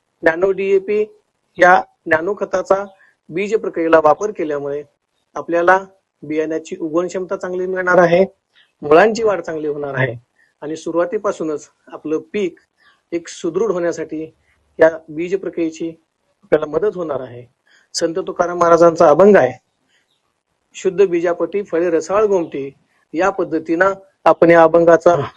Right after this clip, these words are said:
अवलोकन करून आपण बीज प्रक्रियाच केली आणि सुरुवातीपासूनच आपलं पीक चांगलं येण्यासाठी आपण या ठिकाणी प्रयत्न केले, तर निश्चित आपल्याला चांगलं उत्पन्न येतंय.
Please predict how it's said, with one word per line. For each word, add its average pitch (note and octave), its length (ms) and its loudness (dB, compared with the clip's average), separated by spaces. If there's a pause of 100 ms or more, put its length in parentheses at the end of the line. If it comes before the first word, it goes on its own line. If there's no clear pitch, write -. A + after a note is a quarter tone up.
अवलोकन G#3 400 8
करून C#3 260 6 (540)
आपण E3 300 -4
बीज F3+ 240 -2
प्रक्रियाच G3 560 0
केली C#3 300 -4 (380)
आणि D#3 120 -10
सुरुवातीपासूनच F#3 720 -4
आपलं E3+ 200 -6
पीक G3 260 -6
चांगलं D#3+ 300 -6
येण्यासाठी E3+ 560 -6 (380)
आपण E3 200 2
या E3 60 6
ठिकाणी D#3+ 300 -8
प्रयत्न F#3+ 340 -4
केले, C#3 300 -8
तर - 280 -12
निश्चित E3 320 -4
आपल्याला D#3+ 260 -6
चांगलं D#3+ 240 -6
उत्पन्न D#3+ 320 -4
येतंय. D#3 280 -4